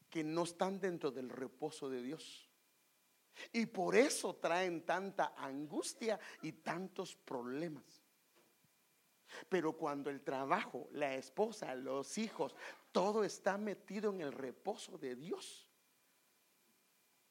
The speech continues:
increíble lo que Dios comienza a hacer. Entonces dice, "Por tanto, esforcémonos por entrar en ese reposo, porque si no estamos en ese reposo", dice Hebreos capítulo número nueve, ca-,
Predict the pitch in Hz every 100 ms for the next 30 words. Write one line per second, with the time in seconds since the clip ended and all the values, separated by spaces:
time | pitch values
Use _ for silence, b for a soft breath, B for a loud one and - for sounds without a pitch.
0 | _ _ 160 131 120 127 135 170 165 123
1 | 117 120 120 139 - 131 139 - - 160
2 | - 180 151 208 233 208 160 240 175 B
3 | B - 190 170 - 220 294 277 233 B
4 | B 196 190 - 180 170 160 - - 220
5 | 294 302 214 165 - B B - 185 170
6 | 165 156 196 233 208 233 240 208 160 -
7 | 269 269 151 - B B 190 175 - 180
8 | 143 - b b b _ _ - - -
9 | 190 185 214 277 - - 277 330 233 165
10 | 165 269 269 - 175 156 254 359 - -
11 | - - 135 196 247 196 160 160 151 196
12 | 240 - 147 - 196 170 165 165 208 175
13 | 151 196 208 - 151